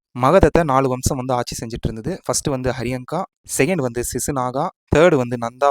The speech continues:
வம்சம், நாலாவது வந்து மௌரியா வம்சம். தேர்ட் ஒன், பாடலிபுத்திரத்தில் புதிய தலைநகருக்கு அடித்தளமிட்ட அரசர் யார்? ஆன்சர் ஆப்ஷன் சி, உதயன். இந்த ஃபர்ஸ்ட் வம்சமான ஹரியங்கால மூணு முக்கியமான கிங்ஸ் இருந்தாங்க. அதுல ஃபர்ஸ்ட் வந்து பிம்பிசாரர், செகண்ட் வந்து அஜாதசத்ரு,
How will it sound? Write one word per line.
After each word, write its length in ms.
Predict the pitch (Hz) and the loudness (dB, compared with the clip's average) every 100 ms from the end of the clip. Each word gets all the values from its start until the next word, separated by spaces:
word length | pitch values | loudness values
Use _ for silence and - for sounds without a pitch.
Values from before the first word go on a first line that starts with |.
| 127 | 0
வம்சம், 320 | 120 170 190 | -6 -8 -8
நாலாவது 400 | - 120 151 127 | -6 0 2 0
வந்து 140 | 117 165 | -2 -6
மௌரியா 280 | 120 110 127 113 | -6 -4 -6 -8
வம்சம். 320 | 101 - - _ _ - | -10 -12 -12 _ _ 0
தேர்ட் 180 | 139 156 110 | 2 2 0
ஒன், 100 | 110 _ 127 | -6 _ 4
பாடலிபுத்திரத்தில் 840 | 139 156 180 - 120 113 - 147 - | 6 4 0 0 0 2 0 -2 -6
புதிய 280 | - 135 175 170 | -8 0 2 4
தலைநகருக்கு 480 | 127 131 113 110 156 | 2 -2 -4 -4 -2
அடித்தளமிட்ட 460 | 127 135 143 117 127 | -2 -2 -4 -2 -2
அரசர் 260 | 113 110 123 | -2 -4 -4
யார்? 240 | 107 95 - _ _ _ _ _ _ 127 | -6 -8 -16 _ _ _ _ _ _ 0
ஆன்சர் 300 | 127 147 151 | 0 2 2
ஆப்ஷன் 260 | - 131 - | 2 -6 -6
சி, 80 | 175 | -4
உதயன். 360 | 120 113 110 104 _ _ _ _ _ 135 | -2 -2 -4 -10 _ _ _ _ _ -2
இந்த 120 | 127 131 | 2 4
ஃபர்ஸ்ட் 260 | 127 - 175 | 2 2 2
வம்சமான 420 | 139 139 123 147 131 | 2 0 0 0 0
ஹரியங்கால 540 | 135 147 135 113 135 143 | -2 -2 -2 -2 -2 -2
மூணு 180 | 156 160 | -4 -4
முக்கியமான 480 | 127 151 139 123 160 | -6 -4 -2 -2 -2
கிங்ஸ் 300 | - 135 - | -2 -2 -4
இருந்தாங்க. 360 | 123 110 107 104 - _ _ _ _ _ | -4 -6 -10 -14 -18 _ _ _ _ _
அதுல 180 | 123 117 | -4 -2
ஃபர்ஸ்ட் 300 | 113 120 - 156 | -2 -2 0 -2
வந்து 160 | 131 151 | -2 -4
பிம்பிசாரர், 600 | 123 120 131 127 127 190 - _ - | -6 -6 -4 0 0 0 -4 _ -8
செகண்ட் 240 | 131 175 123 | -4 -2 -2
வந்து 160 | 123 170 - | 0 0 -2
அஜாதசத்ரு, 680 | 120 131 - - 127 - | 0 0 0 -2 -6 -4